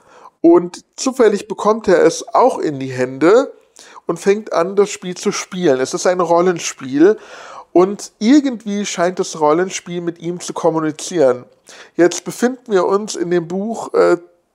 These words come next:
ich glaube im Jahr zweitausendneun oder so. Und da gab es zwar schon Internet, aber nicht so die Technologie, die wir heute kennen mit Smartphones und sowas. Da, da, darum geht's dann in Erebos zwei. Da gibt es schon weitreichendere Technologien.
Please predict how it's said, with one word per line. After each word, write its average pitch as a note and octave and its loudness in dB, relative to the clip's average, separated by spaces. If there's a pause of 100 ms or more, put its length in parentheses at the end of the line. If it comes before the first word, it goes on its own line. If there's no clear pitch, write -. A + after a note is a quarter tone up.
(100)
ich - -14
glaube D#3 2
im C#3 -2
Jahr C#3 2
zweitausendneun C#3+ 2
oder F#3+ 2
so. G#3 0 (1000)
Und F#3+ 0
da C#3 2
gab C3 2
es - -8
zwar C3 2
schon C3 -6
Internet, G#3+ 0
aber D#3 2
nicht E3+ -4
so F3 0
die E3+ -6
Technologie, D3+ -6
die C#3+ -10
wir C3+ 2
heute E3+ 2
kennen C3 -4
mit C3 -4
Smartphones C#3 -4
und C#3 -10
sowas. D3 0
Da, - -2
da, C3 -2
darum C#3 0
geht's C#3 -8
dann C#3 -2
in C#3 -10
Erebos C3 -4
zwei. D3+ 0 (260)
Da C#3 -4
gibt C3+ -10
es - -12 (220)
schon C3+ -4
weitreichendere C#3+ 0
Technologien. E3+ -6